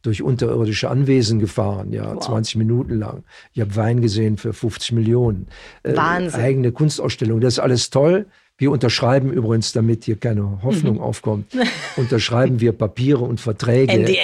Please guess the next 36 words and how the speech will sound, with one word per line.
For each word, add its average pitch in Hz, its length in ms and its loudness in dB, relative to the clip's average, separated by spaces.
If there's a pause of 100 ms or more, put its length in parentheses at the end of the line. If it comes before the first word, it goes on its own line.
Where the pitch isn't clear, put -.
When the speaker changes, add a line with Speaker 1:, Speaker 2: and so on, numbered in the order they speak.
(160)
Speaker 2:
As 165 160 -2
ohne 170 160 0
Speaker 1:
Äh, 175 120 2
Speaker 2:
Ende. 165 260 -2
Speaker 1:
absolut. 123 640 2
Selbst 113 320 0
meine 117 180 4
Mitarbeiter, 113 680 0
Speaker 2:
Mhm. - 180 -4
Speaker 1:
äh, 120 240 -4
wissen 117 240 -2
manchmal 110 360 -2
nicht, 107 300 -4 (240)
um 113 160 0
wen 117 160 4
es 107 140 0
sich 101 160 -4
handelt, 107 480 0 (260)
son-, 113 240 0
um, 110 320 -4
äh, 113 200 -6
sondern 110 360 -2
um 113 120 -2
Nummer. 139 280 2
Und 123 140 2
manche 120 340 0 (100)
Mitarbeiter 117 640 -2
treffen - 300 -6
auch 117 160 -8
Leute, 117 340 -6 (320)
wo 110 160 -2
ich 117 140 0
es 110 160 0
nicht 98 200 -6
weiß. 117 380 -6
Speaker 2:
Mhm. 151 40 -8